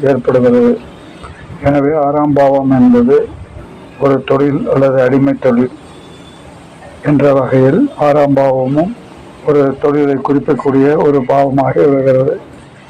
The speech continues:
எனவே இந்த வகையில் சூரியன், செவ்வாய், சனி அவரவர்களுடைய ஜாதகத்தில் அவரவருடைய நவகிரகத்தில் எவ்வாறு அமையப்பட்டுள்ளதோ அதற்கு தகுந்த மாதிரி அவரவருடைய கர்மாவில்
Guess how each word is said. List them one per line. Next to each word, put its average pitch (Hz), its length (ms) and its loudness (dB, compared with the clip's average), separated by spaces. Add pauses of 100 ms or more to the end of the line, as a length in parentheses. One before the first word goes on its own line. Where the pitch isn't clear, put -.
(340)
எனவே 143 280 0
இந்த 139 260 0
வகையில் 139 360 0
சூரியன், 143 500 0 (300)
செவ்வாய், 135 480 0 (360)
சனி 139 320 0 (640)
அவரவர்களுடைய 135 920 0 (1000)
ஜாதகத்தில் 143 720 -2 (280)
அவரவருடைய 139 720 2
நவகிரகத்தில் 135 1700 -4 (120)
எவ்வாறு 147 460 0
அமையப்பட்டுள்ளதோ 135 1040 0
அதற்கு 139 440 -2
தகுந்த 139 300 0
மாதிரி 135 300 2
அவரவருடைய 139 580 0
கர்மாவில் 139 720 0